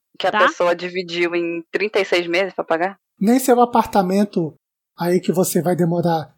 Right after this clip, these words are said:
Speaker 3: vinte e cinco anos pra pagar, também não é grande riqueza, independente de onde você mora, desculpa. Essa é a real, gente.
Speaker 2: Galera, vamos ter consciência de classe.
Speaker 1: Eu acho que tem gente que pode até saber isso, que a pessoa não é rica,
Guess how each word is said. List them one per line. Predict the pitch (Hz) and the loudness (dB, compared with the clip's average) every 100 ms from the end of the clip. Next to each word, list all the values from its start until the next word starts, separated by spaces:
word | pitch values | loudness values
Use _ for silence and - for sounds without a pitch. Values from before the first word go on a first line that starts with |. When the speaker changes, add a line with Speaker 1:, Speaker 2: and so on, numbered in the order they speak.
| _ | _
Speaker 3:
vinte | 143 202 240 | -2 0 0
e | - | 0
cinco | 196 190 180 | -2 0 -2
anos | 180 175 | -2 -8
pra | - 147 | -6 -6
pagar, | 147 139 180 185 - _ _ _ _ _ | -6 -4 -4 -4 -10 _ _ _ _ _
também | - 170 170 | -6 -4 -2
não | 180 196 | -4 -4
é | 196 | -2
grande | 196 196 254 | 0 0 -4
riqueza, | - 170 143 | -4 -4 -4
independente | 147 165 175 156 175 233 | -4 -2 -2 -2 -2 -2
de | 180 | 0
onde | 208 202 | 0 0
você | 202 - 254 | -2 -2 -4
mora, | 165 131 | -4 -8
desculpa. | 123 - - - 123 - _ _ _ _ | -12 -12 -12 -12 -18 -20 _ _ _ _
Essa | 147 - 190 | -6 -2 2
é | |
a | 196 | 2
real, | 226 185 151 | 2 0 -2
gente. | 156 156 - - _ _ _ _ _ _ | -2 -2 -6 -12 _ _ _ _ _ _
Speaker 2:
Galera, | 190 175 175 175 | -10 -8 -8 -8
vamos | 180 196 | -10 -12
ter | 208 | -10
consciência | 202 202 202 202 | -12 -12 -20 -20
de | - | -10
classe. | 190 175 - - _ _ _ - | -8 -8 -12 -20 _ _ _ -4
Speaker 1:
Eu | 180 | -2
acho | 180 - | -2 -4
que | 220 | -6
tem | - 196 | -4 -4
gente | 180 170 175 175 151 _ _ _ | -2 -4 -6 -10 -10 _ _ _
que | - | -8
pode | 196 185 | -6 -4
até | 196 196 | -2 -4
saber | - 220 190 180 | -4 -4 -2 -2
isso, | 170 208 349 339 _ _ - | -6 -8 -6 -8 _ _ -6
que | 160 | -6
a | |
pessoa | 151 165 - 160 160 | -2 -4 -2 -2 0
não | 165 170 | 0 0
é | 175 | -2
rica, | 170 160 - | -4 -8 -8